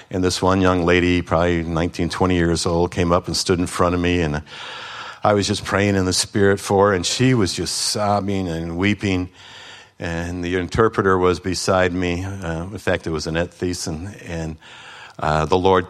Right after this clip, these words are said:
said to me, "She's filled with fear." And about that time, Annette said, "She just said she's filled with fear." And then the Holy Spirit told me, uh, "She's had an abortion." And, uh,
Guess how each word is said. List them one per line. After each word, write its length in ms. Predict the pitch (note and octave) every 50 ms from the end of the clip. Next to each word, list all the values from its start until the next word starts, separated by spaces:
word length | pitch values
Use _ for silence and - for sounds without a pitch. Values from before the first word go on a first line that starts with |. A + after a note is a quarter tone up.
| -
said 320 | - - - - F#2+ E2 -
to 100 | - F#2+
me, 100 | F2 D#2+
"She's 300 | D#2+ - - F2+ - -
filled 240 | - G#2 G2+ F#2+ E2+
with 160 | F2+ F2 D#2+
fear." 580 | - - - G2+ G2 F#2+ F2 D#2+ D#2+ D#2 E2+ -
And 120 | - F2 E2+
about 260 | D#2+ D#2+ E2+ E2 D#2+
that 160 | - E2+ E2
time, 360 | - - F#2 E2+ E2 E2 F2
Annette 260 | E2 D#2+ E2 D#2+ E2 -
said, 260 | - - E2+ D#2 D2+
"She 200 | - - A2+ A#2+
just 240 | A#2 A#2 F#2 - -
said 240 | - G#2 F#2 E2+
she's 240 | - - F#2 E2+ -
filled 240 | - F#2+ F#2 F2+ E2
with 120 | E2+ D#2+
fear." 380 | - - - G#2+ G2 E2+ D2+ - - _ - - - - - - - - - - - - - - - _ _ - - -
And 240 | F#2+ E2+ E2 F2
then 140 | F2 F2+ F#2
the 80 | F2+ E2+
Holy 360 | E2 F2 D#2+ G2+ G2+ F2+ F2+
Spirit 400 | E2+ - - G#2 F#2+ F2 E2+ F2
told 240 | - - F#2+ F#2+ F#2
me, 300 | F2+ F2 F2 F2 G#2+ A#2
uh, 320 | G#2+ G2+ G2 F#2 F2 E2+
"She's 240 | E2 - - G2 E2
had 180 | - F#2+ F2+ F2
an 80 | F2+
abortion." 540 | F2+ E2+ E2 G2 G2+ G2+ - - - - - - - - - - - - - - - - - - _ - -
And, 380 | - G2+ A2 F2 D#2+ F2 F2 D#2+
uh, 140 | E2 E2+